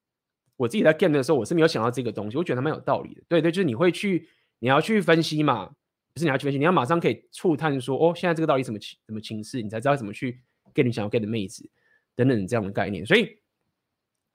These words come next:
简单来说，在 Rapio 他们在开始聊 game 的时候，他们有提到这个部分。但是今天我要再跟大家讲的，呃，另外一个情形，就是说，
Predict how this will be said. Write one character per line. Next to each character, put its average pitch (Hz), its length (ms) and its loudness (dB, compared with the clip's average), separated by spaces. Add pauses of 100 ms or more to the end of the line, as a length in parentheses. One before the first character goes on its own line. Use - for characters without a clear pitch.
(160)
简 143 120 4
单 190 140 6
来 190 160 6
说， 180 440 6 (580)
在 180 500 4
Rapio 170 240 2
他 147 80 4
们 143 100 -2
在 147 60 -4
开 143 140 -6
始 127 40 -2
聊 110 140 -2
game 127 220 -4
的 110 80 -6
时 110 100 -8
候， 113 60 -6
他 131 40 -8
们 139 80 -4
有 107 80 -4
提 - 160 -12
到 127 200 0
这 190 340 2
个 143 120 2
部 117 220 -4
分。 - 380 -8 (220)
但 156 280 6
是 151 460 -2 (380)
今 165 140 -2
天 196 140 2
我 127 140 4
要 135 120 6
再 147 120 2
跟 147 140 0
大 139 200 4
家 131 60 -6
讲 - 260 -8 (140)
的， 98 300 -12 (560)
呃， 107 260 -4
另 180 160 2
外 165 100 6
一 - 40 2
个 131 60 2
情 110 220 -6
形， - 300 -12
就 123 120 -2
是 123 120 -4
说， 117 400 -4